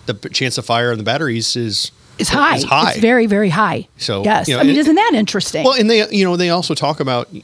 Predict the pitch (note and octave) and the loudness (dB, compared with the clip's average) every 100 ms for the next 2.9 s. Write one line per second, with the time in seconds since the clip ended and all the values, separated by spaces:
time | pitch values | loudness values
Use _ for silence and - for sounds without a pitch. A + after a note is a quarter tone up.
0 | _ D3 C3 - C#3 - C#3+ C3 C3+ A#2+ | _ -10 -8 -4 -6 -4 -4 -4 -6 -6
1 | C3 B2+ G#2+ - - - B2+ F3+ E3+ - | -4 -2 -4 -6 -20 -8 0 2 2 -2
2 | D#3 D3 A2 A#2 C3 F2 - - - | -2 -2 0 -2 -2 -6 -6 -6 -8